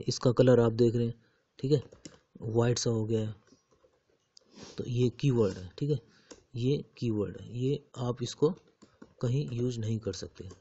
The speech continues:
ठीक है। तो ये कंपाइलर के लिए कीवर्ड्स बनाए जाते हैं, तभी हमारा प्रोग्राम चलता है,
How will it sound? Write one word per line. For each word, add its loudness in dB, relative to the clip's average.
ठीक -8
है। -4
तो -16
ये 4
कंपाइलर 2
के 0
लिए 0
कीवर्ड्स 0
बनाए 0
जाते -2
हैं, 0
तभी 10
हमारा 8
प्रोग्राम 4
चलता 2
है, -6